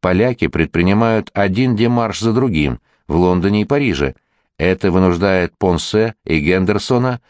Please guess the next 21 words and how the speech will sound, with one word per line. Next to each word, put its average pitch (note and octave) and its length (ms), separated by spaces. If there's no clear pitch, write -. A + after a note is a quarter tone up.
тревожить C#3 500
нас A#2+ 200
запросами". D2+ 720
Гитлер: F2+ 480
"Скажите G#2+ 540
им, C#2+ 100
что D#2+ 180
в - 60
стремлении F#2 500
к - 80
мирному F2 460
урегулированию E2 800
я A2 200
даю D3 220
полякам C#3+ 580
еще D3+ 340
двадцать F#2 500
четыре G2+ 360
часа C3 400
на A2+ 100
размышление. C#2 760